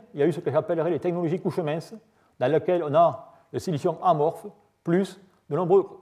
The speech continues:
composés, comme on appelle C I S, je vous dirai par la suite ce que c'est,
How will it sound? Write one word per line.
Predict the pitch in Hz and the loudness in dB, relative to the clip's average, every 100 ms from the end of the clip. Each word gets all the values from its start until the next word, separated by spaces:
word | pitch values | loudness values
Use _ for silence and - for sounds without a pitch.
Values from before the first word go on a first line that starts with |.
| - | -4
composés, | 165 156 131 135 160 - _ _ _ | 2 2 4 0 -4 -16 _ _ _
comme | 160 156 | 0 4
on | |
appelle | 165 - 170 139 | 4 2 0 0
C | - | 0
I | 156 143 | 2 2
S, | 147 185 165 - | 2 -2 -16 -14
je | 110 | -8
vous | 151 | -4
dirai | 143 147 | -2 -2
par | 151 | -2
la | 135 | -2
suite | 170 135 | -6 -14
ce | - | -12
que | 131 | -10
c'est, | - 135 | -6 -6